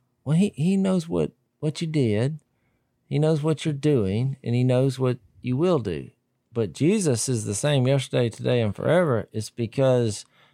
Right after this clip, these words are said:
I, I believe his forgiveness, once we encounter that, then becomes that,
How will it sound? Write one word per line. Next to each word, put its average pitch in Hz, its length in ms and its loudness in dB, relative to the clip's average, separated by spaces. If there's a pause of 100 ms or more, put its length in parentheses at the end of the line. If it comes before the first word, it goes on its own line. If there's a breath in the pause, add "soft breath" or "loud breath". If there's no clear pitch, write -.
(640 soft breath)
I, 160 260 0 (140)
I 175 120 2
believe 180 280 2
his 135 200 2
forgiveness, 120 960 0
once 135 280 -4
we 131 160 2
encounter 147 520 2
that, 101 320 0 (680)
then 147 420 2
becomes 127 1000 0 (960)
that, 143 460 2